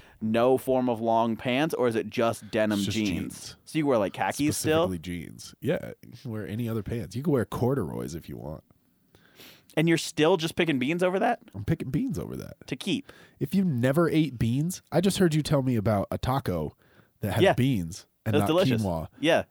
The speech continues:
Speaker 2: And that was a good thing.
Speaker 1: Beanois.
Speaker 2: And you'd give that up just to wear some jeans?
Speaker 1: I mean, dude, if it's cold, though.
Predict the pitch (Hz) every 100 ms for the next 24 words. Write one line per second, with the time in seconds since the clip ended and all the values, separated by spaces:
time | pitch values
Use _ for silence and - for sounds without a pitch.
0 | _ - 98 104 98 95 87 95 - 104
1 | - - 110 147 104 82 87 113 104 113
2 | 117 98 92 - _ - 107 110 104 98
3 | 90 85 95 165 - _ _ _ _ _
4 | - 175 165 147 160 151 208 - - 143
5 | 202 123 85 87